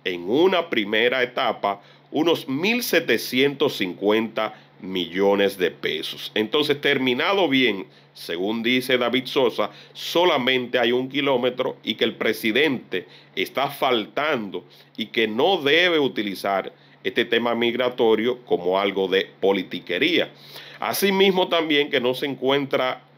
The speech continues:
a favor de que el presidente esté premiando a los militares que dejan entrar en masa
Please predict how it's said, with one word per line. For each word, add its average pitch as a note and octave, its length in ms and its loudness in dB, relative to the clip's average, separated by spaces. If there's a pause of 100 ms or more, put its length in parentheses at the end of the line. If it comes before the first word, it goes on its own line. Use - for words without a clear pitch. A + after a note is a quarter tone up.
(360)
a A#2 140 -2
favor A2+ 460 2
de G2 100 -2
que A2 80 -2
el G#2 60 -4
presidente A2+ 640 0
esté C#3+ 200 2
premiando B2 840 0 (640)
a B2 140 0
los B2+ 280 0
militares B2+ 1040 -2
que G2 220 -2
dejan C3 420 0
entrar B2 560 -2
en C3 200 -2
masa C3 560 -2